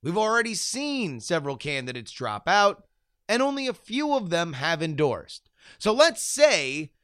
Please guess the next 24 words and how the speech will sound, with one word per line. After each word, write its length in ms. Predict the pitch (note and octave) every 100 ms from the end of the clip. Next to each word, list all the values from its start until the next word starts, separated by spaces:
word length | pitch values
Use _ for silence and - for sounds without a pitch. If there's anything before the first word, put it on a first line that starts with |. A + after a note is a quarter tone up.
| _
that 140 | F#3+ G#3
you 120 | A#3+
successfully 1080 | - A3 - - - B3+ C4 - A#3 B3 -
eliminate 760 | F#3+ E3 F3+ A3+ F3 A#2 F#2+ -
a 80 | C#3+
candidate 540 | - F#3 A3 A3 G#3+ G3+
like 220 | F#3 A#2+
Beto 380 | D#3+ E3 D#3+ D#3+
O'Rourke, 680 | D#3+ C#3+ A#2+ A2 A#2 - _ _ _ _ _ D3+
either 560 | D#3+ D#3 D3+ C#3 A#2+ -
by 200 | A#2 A#2
not 360 | A2 C#3+ F#3
appearing 420 | F3+ E3 F3 D#3+ D3
in 80 |
the 80 | A#2
November 580 | G2+ F#2 F#2+ F3 A#3 A#3+
debate 400 | G#3 G#3+ G#3 G3 _ _ -
or 160 | D3+
not 260 | C#3+ E3 F3+
appearing 420 | D#3 E3+ E3+ D#3+
in 100 | C#3+
the 60 | B2
more 220 | B2 A2+
stringent 840 | - - G#3+ C#4 A3+ D#3 D3+ C#3